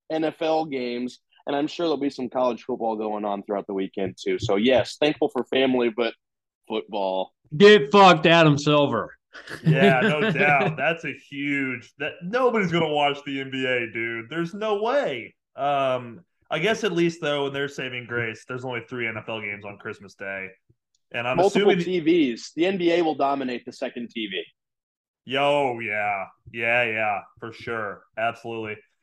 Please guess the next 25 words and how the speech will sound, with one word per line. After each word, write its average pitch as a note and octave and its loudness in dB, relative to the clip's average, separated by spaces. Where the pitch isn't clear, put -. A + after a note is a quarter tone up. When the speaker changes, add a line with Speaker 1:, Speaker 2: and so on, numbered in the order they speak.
Speaker 3:
Great F3 2
to F3 -2
have E3 4
you E3 0
guys. D#3 0
Um, C3+ -2
yeah, D3+ 0
let's B2+ -8
get D#3+ -6
into E3+ -2
it. C#3 -4
N G#3 -4
F A#3+ -4
L A3+ 2
Week A3+ -8
fifteen A3+ -8
at E3 -8
Figure G#3 -2
It G3+ 0
Out F#3+ 0
Pod F#3+ 0
takeaway. D3 -4
I'm F3+ 0
gonna A3 -6
start. D3 -4